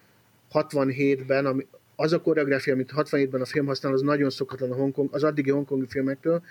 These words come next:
de viszont a csambarák, a japán szamuráj filmek viszont azt használják egy az egybe, tehát onnan van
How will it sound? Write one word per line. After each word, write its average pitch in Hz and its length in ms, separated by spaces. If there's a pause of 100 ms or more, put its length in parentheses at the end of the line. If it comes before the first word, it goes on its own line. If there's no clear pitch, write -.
(340)
de 147 120
viszont 139 400 (440)
a - 60
csambarák, 151 680
a 139 60
japán 135 440
szamuráj 139 460
filmek 147 400
viszont 131 500
azt 135 240
használják 107 560
egy 127 140
az 123 120
egybe, 135 260
tehát 135 220 (300)
onnan 139 460
van 135 400